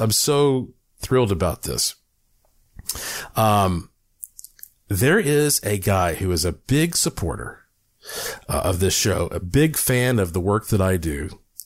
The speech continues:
and his name is Jim Colonna, okay? C O L O N N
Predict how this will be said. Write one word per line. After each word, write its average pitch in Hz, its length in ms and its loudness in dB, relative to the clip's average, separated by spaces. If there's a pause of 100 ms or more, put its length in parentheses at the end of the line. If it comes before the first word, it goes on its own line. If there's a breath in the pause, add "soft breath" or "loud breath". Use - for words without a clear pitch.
(480 loud breath)
and 95 180 0
his 170 260 2
name 107 500 2 (520 soft breath)
is 95 600 2 (100)
Jim 131 440 2 (140)
Colonna, 98 720 0 (240)
okay? 101 460 0 (420 loud breath)
C - 440 2
O 135 200 4
L 107 420 2
O 117 360 2 (160)
N 120 320 2
N 110 280 2